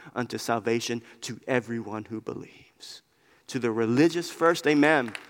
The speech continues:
And to the Greek. And that is the gospel that we will not compromise.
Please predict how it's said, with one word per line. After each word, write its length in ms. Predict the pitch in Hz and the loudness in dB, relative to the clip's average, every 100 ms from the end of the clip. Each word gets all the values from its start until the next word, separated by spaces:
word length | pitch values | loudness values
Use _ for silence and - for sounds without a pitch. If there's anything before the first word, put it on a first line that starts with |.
| - - - - - - - - - - - - - - - - - - - - - - - - - - - - - - - - - | -18 -18 -18 -16 -14 -14 -16 -16 -16 -14 -14 -14 -16 -16 -16 -16 -16 -16 -16 -18 -16 -16 -16 -16 -16 -16 -16 -16 -16 -14 -16 -16 0
And 180 | 139 139 | 2 2
to 100 | 143 | 0
the 80 | 131 | -2
Greek. 300 | 117 123 117 - - - - - _ - _ _ _ _ _ _ _ | 0 0 -2 -10 -20 -20 -20 -20 _ -20 _ _ _ _ _ _ _
And 160 | 117 120 | -6 0
that 160 | 123 | 2
is 100 | 135 | 2
the 80 | 131 | 0
gospel 460 | 127 120 113 - 110 | 0 0 0 -8 -8
that 120 | 107 | -6
we 120 | 117 | -6
will 160 | 117 113 | -6 -4
not 200 | 117 - | -6 -8
compromise. 720 | 113 107 107 107 101 - - | -12 -12 -14 -16 -18 -20 -20